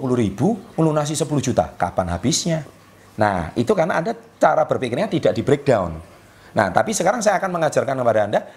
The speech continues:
bagaimana cara membreakdown. Nah, sepuluh juta kalau dibagi dua belas bulan, itu berarti sama aja cuman sekitar delapan ratus lima puluh ribu per bulan. Anggaplah sembilan ratus ribu. Nah, kalau sembilan ratus ribu per bulan,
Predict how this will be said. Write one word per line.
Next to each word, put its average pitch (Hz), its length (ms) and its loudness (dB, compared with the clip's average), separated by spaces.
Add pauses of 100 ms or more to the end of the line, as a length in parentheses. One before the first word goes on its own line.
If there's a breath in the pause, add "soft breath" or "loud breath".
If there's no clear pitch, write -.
bagaimana 123 320 0
cara 156 240 2
membreakdown. 117 560 0 (400 loud breath)
Nah, 123 80 4
sepuluh 120 320 -2
juta 196 320 2
kalau 120 240 2
dibagi 107 320 -4
dua 95 240 0
belas 87 160 -2
bulan, 101 560 2 (320 loud breath)
itu - 240 0
berarti 139 320 2
sama 131 400 -2
aja 196 160 0
cuman 156 320 -2
sekitar 170 480 0 (400 loud breath)
delapan 123 400 2
ratus 117 320 -2
lima 131 160 -2
puluh 110 240 -2
ribu 110 160 -2
per - 160 0
bulan. 113 560 0
Anggaplah 120 400 2
sembilan 123 320 -2
ratus 117 240 -6
ribu. 120 240 -2 (640 loud breath)
Nah, 147 80 4
kalau 147 240 2
sembilan 143 320 2
ratus 135 160 -6
ribu 117 160 -4
per 110 160 0
bulan, 135 560 2